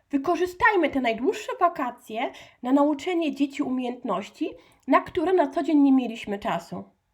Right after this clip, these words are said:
Z każdym rokiem z przykrością obserwuję, że dzieci i młodzież stają się coraz mniej samodzielne. Jeszcze kilkanaście lat temu czymś zwyczajnym był fakt, że dzieci same wracały ze szkoły do domu,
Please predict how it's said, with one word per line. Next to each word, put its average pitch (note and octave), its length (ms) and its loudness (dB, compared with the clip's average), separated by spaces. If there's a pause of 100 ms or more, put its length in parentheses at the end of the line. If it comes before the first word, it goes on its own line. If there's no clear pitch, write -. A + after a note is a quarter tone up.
(420)
Z - 120 -20
każdym G4 420 2
rokiem A#3 440 2
z - 80 -18
przykrością E4 580 -2
obserwuję, B3 760 -2 (220)
że A#3+ 140 -4
dzieci F#4 360 -2
i C4+ 40 0
młodzież A#3+ 380 -2
stają A#3 280 0
się G#3 200 -6
coraz F#4+ 360 0
mniej A#3 200 -4
samodzielne. G3+ 800 -6 (640)
Jeszcze A3 220 -10
kilkanaście C4+ 640 0
lat C4+ 260 -2
temu G#3+ 320 -2 (100)
czymś G#4 260 0
zwyczajnym E4 640 2
był G#3 140 -4
fakt, C4+ 400 2
że A3 140 -8
dzieci B3+ 300 -10
same C#4 300 2
wracały G#3+ 560 0 (380)
ze G#3 180 -2
szkoły G3 380 2
do F#3 120 -4
domu, G3+ 540 2